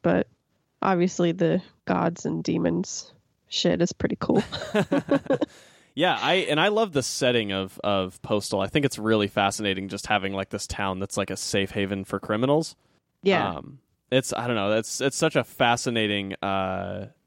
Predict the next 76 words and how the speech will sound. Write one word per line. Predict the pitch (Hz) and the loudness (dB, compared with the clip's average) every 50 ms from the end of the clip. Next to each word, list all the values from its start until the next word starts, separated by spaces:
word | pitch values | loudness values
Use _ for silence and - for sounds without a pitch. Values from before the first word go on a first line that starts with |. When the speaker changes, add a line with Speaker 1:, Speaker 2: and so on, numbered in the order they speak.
| _ _ - | _ _ -14
Speaker 2:
sort | - - 127 113 101 | -4 0 2 2 2
of, | 95 92 92 95 - - - - _ _ _ _ _ _ _ _ - | 2 0 -2 -4 -8 -16 -20 -20 _ _ _ _ _ _ _ _ -8
just | 127 135 123 - | -6 -2 2 4
a, | 127 113 - - | 4 4 4 4
a | 113 | 2
setting | - - - - - 127 113 110 107 104 | 0 -2 -2 2 2 4 4 4 2 0
and | 101 | -2
a | 98 | -4
foundation | - - 113 98 98 101 101 101 - 104 101 | -2 0 0 0 0 0 -2 -2 -4 -8 -6
for | - 107 | -4 -4
a | 98 - | -4 -4
story, | - - 107 101 101 98 | -4 -2 0 0 0 -2
'cause | - - | -4 -4
there's | - 104 95 - | -4 -4 -4 -2
so | - - 113 104 | 0 2 2 4
much | 104 101 - - | 2 0 -2 -2
that | 92 | -4
you | 85 | -4
can | 90 - 98 98 | -4 -4 -4 -2
do | 98 98 | -2 0
with | 95 92 - - | -2 -2 -2 -2
that. | 104 101 101 - _ _ _ _ _ _ _ _ _ _ _ _ _ _ _ _ | -2 -2 -2 -4 _ _ _ _ _ _ _ _ _ _ _ _ _ _ _ _
Um, | - 107 104 104 98 90 92 92 101 - - | -2 0 0 0 -2 -4 -8 -12 -18 -2 2
Speaker 1:
Yeah. | - 196 165 180 - _ _ _ _ _ _ _ _ | 2 2 2 2 -4 _ _ _ _ _ _ _ _
Speaker 2:
yeah. | - 107 101 104 - _ _ _ _ _ | -12 -10 -10 -10 -14 _ _ _ _ _
I | 143 156 | -2 0
was, | 180 180 - | 0 0 0
I | 143 185 | 0 -2
was | 208 180 | -2 0
bummed | 135 156 170 180 160 | 0 -2 -2 -2 -2
that | 151 127 | -2 -2
you | 120 120 | 0 2
guys, | 127 120 117 110 117 | 2 2 2 0 0
uh, | 123 113 107 107 104 101 | 2 2 2 2 0 0
weren't | 98 110 117 | -2 -4 -2
able | 113 104 104 | -2 -2 -4
to | 101 | -4
make | 101 104 110 110 | -4 -4 -4 -6
it | - | -8
for | - 110 | -8 -8
the | 104 | -6
Brian | 92 113 110 104 101 101 | -2 0 0 0 0 -2
Hill | 113 107 104 | -2 -2 -2
interview, | 104 101 95 98 101 | -2 -4 -6 -8 -10
'cause | 98 - | -4 0
that | 120 123 | 2 2
was, | 123 117 - - | 2 2 0 2
that | 123 127 | 2 2
was | 123 113 | 2 0
a | - | -2
fun | - 110 104 98 | -4 -4 -4 -4
time. | - 104 101 98 101 | -4 -4 -4 -4 -6
I | |
think, | 98 - 107 107 - - | -6 -8 -10 -8 -6 -4
uh, | 101 101 101 101 101 | -4 -2 -2 -4 -6
I | - _ _ _ _ _ _ _ _ _ | -10 _ _ _ _ _ _ _ _ _
think | - 110 98 | -8 -4 -2
you | 107 | 0
would've | 101 101 | 0 2
liked | 101 101 101 - | 2 2 2 0
him. | 117 107 | 0 2
And | 117 139 | 4 6
he's, | 160 165 160 127 127 | 6 6 6 4 0
uh, | - - - 123 123 120 117 110 110 110 104 - | -6 -4 0 2 2 2 2 2 2 0 0 0
we | 127 131 127 | 0 0 0
talked | 113 - 139 139 - 123 | 0 0 -2 -2 0 0
about | 117 107 104 | -2 0 0
it | |
already. | 101 98 104 101 101 107 | 0 -2 -2 -4 -2 -2
He'll | 120 120 | 0 0
be | 113 110 | 0 0
coming | - 117 107 104 | -2 -2 -2 -2
on | 101 98 | -4 -4
the | 98 | -4
show | - - 110 101 | -2 0 0 0
again. | 101 98 107 104 101 98 101 98 | 0 0 0 0 0 0 -2 -4